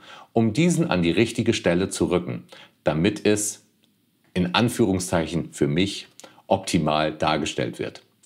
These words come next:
Das mache ich natürlich auch bei den anderen Chorussen.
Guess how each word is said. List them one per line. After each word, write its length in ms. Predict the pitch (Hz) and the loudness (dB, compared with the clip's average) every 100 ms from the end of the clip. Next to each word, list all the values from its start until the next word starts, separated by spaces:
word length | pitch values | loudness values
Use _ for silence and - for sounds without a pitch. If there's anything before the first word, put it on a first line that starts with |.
| - - - | -20 -16 0
Das 200 | 147 156 | 0 2
mache 240 | 147 143 | 2 2
ich 80 | 120 | 2
natürlich 480 | 113 101 123 113 - | 2 2 2 2 2
auch 200 | 110 - | 0 0
bei 220 | - 87 | 0 2
den 240 | 87 92 - | 2 0 0
anderen 600 | 80 82 73 73 71 - _ - | 0 0 0 -2 -4 -8 _ 2
Chorussen. 720 | 180 147 92 - 80 60 | 2 4 0 0 -2 -2